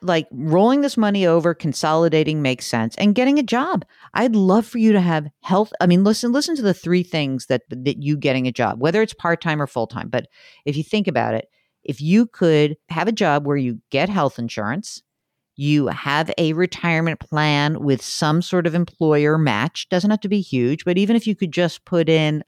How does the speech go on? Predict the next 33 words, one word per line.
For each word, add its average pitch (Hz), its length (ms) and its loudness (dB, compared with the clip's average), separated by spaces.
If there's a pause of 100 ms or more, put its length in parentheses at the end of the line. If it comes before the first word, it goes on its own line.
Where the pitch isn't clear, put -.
a 151 40 2
little 160 300 4
bit 180 160 4
of 196 100 2
money 135 360 2
would 170 180 0
be 139 100 0
nice, 123 600 0 (640)
and 185 440 2
then 208 140 2
have 202 220 0
some 208 160 0
cash 208 340 -4
flow. 131 280 -6 (220)
I 190 80 0
think 226 200 -4
that 214 120 -2
that 185 160 2
would 170 240 0 (100)
do 165 320 2
a 143 80 2
lot 143 480 2 (160)
to 151 140 -2
make 143 360 0
you 151 200 2
feel 139 680 2
more 139 340 2
in 135 120 -4
control 123 400 -2
of - 100 -6
your - 80 -6
financial - 580 -12
life. - 300 -14